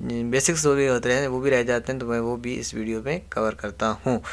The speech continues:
अच्छा, आज हम, अ, क्या करने जा रहे हैं, तो ये देखें, सबसे पहले आज हम फाइल,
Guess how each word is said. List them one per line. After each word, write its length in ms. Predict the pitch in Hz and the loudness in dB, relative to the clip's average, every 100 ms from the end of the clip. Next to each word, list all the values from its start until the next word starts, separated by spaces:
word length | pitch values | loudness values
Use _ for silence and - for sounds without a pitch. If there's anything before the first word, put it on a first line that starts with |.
| - - - | -14 -16 -2
अच्छा, 260 | - 151 120 | 2 4 4
आज 580 | 104 - - 160 175 - | 2 2 10 10 10 4
हम, 600 | 190 196 190 175 180 180 | 4 6 6 4 2 0
अ, 240 | 185 - 135 | 0 -2 -2
क्या 160 | 131 | 0
करने 240 | 147 151 147 | 2 2 4
जा 180 | 139 117 | 4 4
रहे 100 | 135 | 2
हैं, 80 | |
तो 80 | 135 | 0
ये 100 | 139 | 2
देखें, 380 | 143 143 165 170 | 2 2 0 0
सबसे 280 | 160 147 151 | -4 -4 0
पहले 140 | 151 | 4
आज 100 | 147 | 4
हम 60 | 143 | 2
फाइल, 600 | 135 143 160 - 127 | 2 2 2 -2 -6